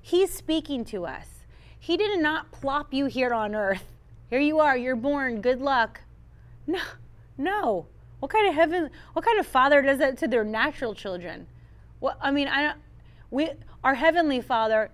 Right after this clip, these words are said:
is way better than any natural father because of who he is.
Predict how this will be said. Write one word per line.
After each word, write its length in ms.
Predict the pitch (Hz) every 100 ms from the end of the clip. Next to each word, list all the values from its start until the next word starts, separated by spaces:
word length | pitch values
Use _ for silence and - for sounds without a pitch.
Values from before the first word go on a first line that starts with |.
| -
is 200 | 294 233
way 720 | 214 247 277 277 269 269 262
better 540 | 208 226 190 180 - - - - - - - -
than 260 | 190 233 233 -
any 280 | 277 262
natural 500 | 220 208 208 214 208
father 560 | 175 196 180 170 - - - - - - -
because 320 | 226 220 269 220
of 140 | 196
who 160 | 233 220
he 220 | 214 196
is. 340 | 269 - -